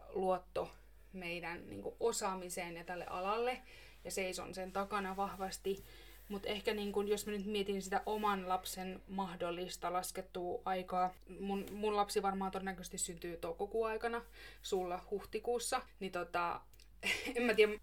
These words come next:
riippuu siitä tavallaan, et kans, että mitkä työt odottaa itseä sitten syksyllä,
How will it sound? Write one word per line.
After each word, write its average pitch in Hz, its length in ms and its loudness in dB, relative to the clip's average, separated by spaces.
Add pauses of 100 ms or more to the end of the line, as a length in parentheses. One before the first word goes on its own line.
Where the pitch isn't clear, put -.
riippuu 214 400 10
siitä 220 300 4
tavallaan, 214 420 4 (460)
et - 120 -6
kans, 214 240 2
että 214 180 2
mitkä 214 300 2
työt 214 420 6
odottaa 196 440 0
itseä 190 400 0
sitten 190 300 -6
syksyllä, 196 600 0